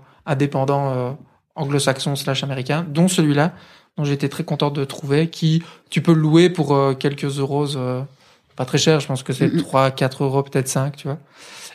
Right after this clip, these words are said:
Speaker 1: Et donc, c'est un film indépendant plutôt rigolo sur, euh, euh, une adolescente qui, euh, qui s'éveille à la sexualité, mais qui, malheureusement, pour elle,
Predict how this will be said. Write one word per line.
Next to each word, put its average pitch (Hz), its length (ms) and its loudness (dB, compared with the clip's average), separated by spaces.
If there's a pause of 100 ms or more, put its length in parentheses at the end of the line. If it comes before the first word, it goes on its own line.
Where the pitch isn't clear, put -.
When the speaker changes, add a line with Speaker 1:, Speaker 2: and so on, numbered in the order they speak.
Speaker 1:
Et 175 60 -4
donc, 143 120 0
c'est - 80 2
un 135 80 4
film 175 200 4
indépendant 147 420 2
plutôt 170 280 -2
rigolo 151 500 -2
sur, 139 320 -8
euh, 127 260 -4 (720)
euh, - 320 -10 (280)
une 160 140 -2
adolescente 160 800 0 (300)
qui, 147 400 -10
euh, 127 180 -4 (800)
qui - 140 -2
s'éveille 160 420 4
à 143 60 2
la 127 120 -2
sexualité, 143 640 -2
mais 151 100 -2
qui, 190 220 -2
malheureusement, 170 760 -2 (200)
pour 156 200 0
elle, 160 120 0